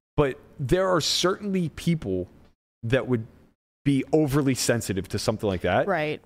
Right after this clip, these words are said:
Speaker 1: and immediately jump
Speaker 2: And then
Speaker 1: in.
Speaker 2: make it, like, weird.
Speaker 1: Right, make
Speaker 2: I
Speaker 1: it
Speaker 2: think
Speaker 1: really
Speaker 2: it
Speaker 1: awkward
Speaker 2: depends
Speaker 1: for
Speaker 2: on her
Speaker 1: everybody.
Speaker 2: reaction, really.
Speaker 1: Agreed, but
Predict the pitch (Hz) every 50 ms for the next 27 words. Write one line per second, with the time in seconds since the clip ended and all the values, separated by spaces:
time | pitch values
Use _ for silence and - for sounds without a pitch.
0 | - 170 160 143 131 135 135 143 143 131 131 113 104 - 107 95 220 208 196 190
1 | 190 190 185 180 170 - - 175 165 151 - - - 165 160 - - 170 170 156
2 | 151 151 147 143 151 147 156 180 165 120 104 120 139 170 233 247 - - - 120
3 | - - - - 160 156 156 156 - 262 277 277 254 - - - 139 - - 131
4 | - 202 185 175 175 175 180 202 208 - - - 151 - 107 - 85 87 87 71
5 | 73 73 71 233 226 202 165 185 208 190 143 107 104 131 147 143